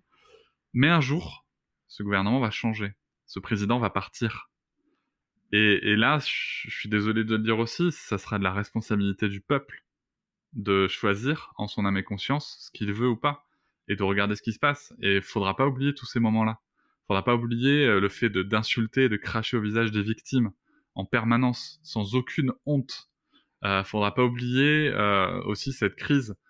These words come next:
euh, du, du coronavirus où on, où on a applaudi des soignants comme si c'est ça qui allait améliorer leurs conditions de travail. Et une fois qu'on en est un petit peu sorti,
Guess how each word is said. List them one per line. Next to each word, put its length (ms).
euh, 100
du, 220
du 140
coronavirus 840
où 200
on, 480
où 180
on 120
a 180
applaudi 540
des 100
soignants 500
comme 140
si 120
c'est 160
ça 180
qui 140
allait 160
améliorer 420
leurs 140
conditions 300
de 40
travail. 400
Et 100
une 100
fois 180
qu'on 160
en 120
est 80
un 180
petit 180
peu 100
sorti, 460